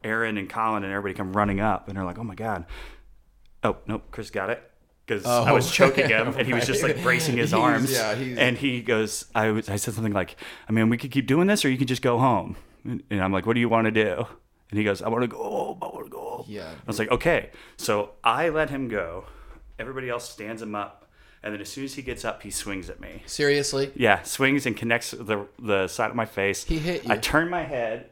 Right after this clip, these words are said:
Speaker 1: 'cause I'm, I'm not drunk. I'm fully aware of what's happening. So he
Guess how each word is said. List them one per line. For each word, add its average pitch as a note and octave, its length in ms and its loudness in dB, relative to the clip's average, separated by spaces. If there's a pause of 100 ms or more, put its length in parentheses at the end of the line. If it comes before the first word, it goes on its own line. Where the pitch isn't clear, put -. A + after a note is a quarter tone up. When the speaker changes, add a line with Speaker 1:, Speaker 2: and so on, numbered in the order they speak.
Speaker 1:
'cause B2 160 -6
I'm, A#2+ 320 0
I'm D3 180 2
not A#2+ 200 4
drunk. G2 440 0 (180)
I'm A2 420 4
fully G#2 240 4
aware G2 220 4
of F2+ 60 2
what's F#2 160 2
happening. F#2+ 320 0 (240)
So - 120 -6
he C#3 300 -2